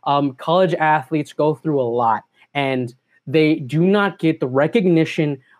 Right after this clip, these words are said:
financially that they truly deserve. And that is pointing, this movie is pointing a light to that on the big, big, big, big, big scale.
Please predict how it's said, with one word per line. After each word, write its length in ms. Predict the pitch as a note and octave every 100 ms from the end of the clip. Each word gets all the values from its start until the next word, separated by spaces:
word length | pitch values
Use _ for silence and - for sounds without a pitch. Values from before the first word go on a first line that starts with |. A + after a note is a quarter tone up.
| _
financially 1040 | - D3 C3 C3 D3+ E3+ - A3 A#3+ B3+ - _
that 260 | - D3+ C#3+
they 140 | C#3+
truly 400 | C#3 - D#3+ D#3
deserve. 580 | C#3+ C3 A#2+ D3 B3 E4+ - _ -
And 220 | C#3+ D3
that 260 | E3+ G3 -
is 160 | E3+ C3
pointing, 380 | - D#3+ D#3
this 160 | C#3+ F3
movie 200 | G#3+ G3
is 100 | E3+
pointing 340 | - E3+ E3
a 60 | C#3+
light 320 | A#2 B2+ D#3
to 100 | E3+
that 180 | E3+ F3
on 160 | C#3+ C3+
the 60 | B2
big, 360 | A2+ C#3 B2+
big, 220 | B2 B2+ B2+
big, 240 | C3 B2+
big, 220 | C3+ B2
big 180 | C#3 B2+
scale. 560 | - - D#3 A3 C#4+